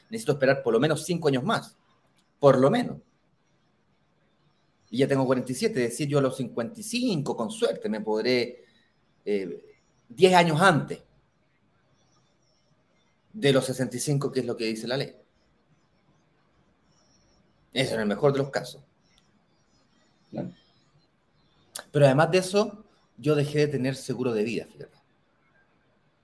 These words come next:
Speaker 1: Porque cuando tú sacas un departamento con crédito hipotecario, ese crédito hipotecario queda asociado a un seguro de vida. El otro día me junté con un amigo, Karim, y Karim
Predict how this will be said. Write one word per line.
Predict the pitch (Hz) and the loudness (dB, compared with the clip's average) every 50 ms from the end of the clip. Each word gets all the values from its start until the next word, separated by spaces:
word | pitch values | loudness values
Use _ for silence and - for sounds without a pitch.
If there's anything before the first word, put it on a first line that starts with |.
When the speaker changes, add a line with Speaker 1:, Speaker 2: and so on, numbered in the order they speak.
| _ _ _ _ _ _ _ | _ _ _ _ _ _ _
Speaker 1:
Porque | - 143 139 156 151 | -4 -2 -2 -2 0
cuando | - 151 143 139 - | 2 2 2 2 0
tú | - | -4
sacas | - 208 220 190 | -4 -2 -2 0
un | 180 185 175 | 0 0 -2
departamento | 160 151 139 127 - 131 131 135 127 - - 107 | 0 0 -2 -2 0 -2 -2 -2 -4 -4 -8 -8
con | - 104 104 101 101 | -6 -6 -6 -6 -2
crédito | - 110 113 113 110 123 | 0 0 0 2 0 -2
hipotecario, | 113 135 143 165 - 127 104 95 127 175 - - - _ _ _ _ _ _ _ | -4 -6 -6 -2 -2 -2 0 0 -2 -4 -6 -8 -14 _ _ _ _ _ _ _
ese | - - - 139 | -16 -14 -12 -6
crédito | 127 113 104 120 110 | -6 -4 -4 -4 -4
hipotecario | 120 127 160 165 165 175 139 127 147 196 277 - - _ _ _ - _ _ | -4 -4 -4 0 2 4 4 4 2 0 -4 -6 -10 _ _ _ -20 _ _
queda | 123 120 | -2 -2
asociado | 120 135 139 - 139 127 139 170 - - | -2 -2 -2 0 2 2 2 2 2 0
a | - | 0
un | 110 113 110 | 0 0 -2
seguro | - 117 110 113 117 | -4 -4 -2 0 0
de | 127 | 0
vida. | 156 143 95 73 | 0 0 -2 -4
El | - - _ _ _ _ _ _ _ _ _ _ - - _ | -6 -10 _ _ _ _ _ _ _ _ _ _ -20 -20 _
otro | - 120 | -14 -4
día | 117 135 139 | 0 0 0
me | 156 147 | 0 0
junté | 147 139 147 | -2 -2 -2
con | 143 151 | -2 0
un | 147 | 0
amigo, | 143 139 117 104 113 151 180 - - _ _ _ _ _ _ _ _ _ _ _ _ _ _ _ _ _ _ | 2 2 0 0 -2 -4 -6 -10 -16 _ _ _ _ _ _ _ _ _ _ _ _ _ _ _ _ _ _
Karim, | - 95 95 95 - - - - - - - - - - _ _ _ _ _ _ _ _ _ - | -6 -4 2 2 2 2 2 -2 -4 -6 -8 -10 -12 -16 _ _ _ _ _ _ _ _ _ -6
y | - 311 339 330 294 - - - - _ _ - _ _ | -4 -2 -2 -2 -2 -4 -6 -10 -18 _ _ -20 _ _
Karim | - 85 87 95 104 110 104 85 71 | -8 -6 -6 -4 -6 -6 -8 -10 -12